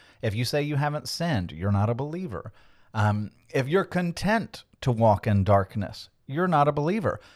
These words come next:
And so he says these things not to just be judgmental and to say, "Well, then you're not a believer," but to plead with people to come to Jesus, right? That, you know, if you confess your sins, that he's faithful and just to forgive you. God's grace is overwhelming. He offers this beautiful picture of the gospel,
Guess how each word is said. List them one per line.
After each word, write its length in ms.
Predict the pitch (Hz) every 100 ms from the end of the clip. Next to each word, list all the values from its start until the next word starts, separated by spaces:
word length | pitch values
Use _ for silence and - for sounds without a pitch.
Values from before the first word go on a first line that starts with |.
| - -
And 140 | 139 135
so 120 | 160
he 160 | 156
says 400 | 156 190 240 269
these 320 | 147 107 95 -
things 640 | 101 90 85 104 - - _ _
not 420 | 127 117 175 208 -
to 120 | 151
just 280 | 120 117 107
be 120 | 98
judgmental 720 | 90 101 92 104 101 95 95
and 120 | 101
to 140 | - 104
say, 200 | 101 92
"Well, 140 | 87
then 180 | 92 92
you're 100 | 104
not 200 | 107 104
a 40 |
believer," 480 | 92 98 147 190 95
but 280 | 104 117 -
to 120 | -
plead 540 | 110 - 120 202 277 180
with 220 | 110 -
people 320 | 101 92 92
to 140 | - 113
come 360 | - 120 110
to 120 | 101
Jesus, 520 | 95 92 90 - - -
right? 300 | 98 104 - - - _ 104
That, 320 | 120 117 117
you 80 | 104
know, 100 | 98
if 160 | 98
you 80 | 107
confess 680 | - 101 92 - 180 190 -
your 140 | 101
sins, 400 | - 107 92 90
that 120 | 101
he's 180 | 92 92
faithful 420 | - 131 135 123
and 100 | 101
just 240 | 95 101 -
to 60 |
forgive 360 | - 92 120 120
you. 120 | 101
God's 340 | 87 95 95 -
grace 340 | 117 107 -
is 140 | 95
overwhelming. 680 | 98 92 95 104 147 165 123
He 140 | 95 95
offers 320 | 95 104 95
this 160 | 101
beautiful 680 | - 101 135 240 269 226 131
picture 340 | - 104 - 92
of 120 | 82
the 60 |
gospel, 640 | 87 120 151 - 87 76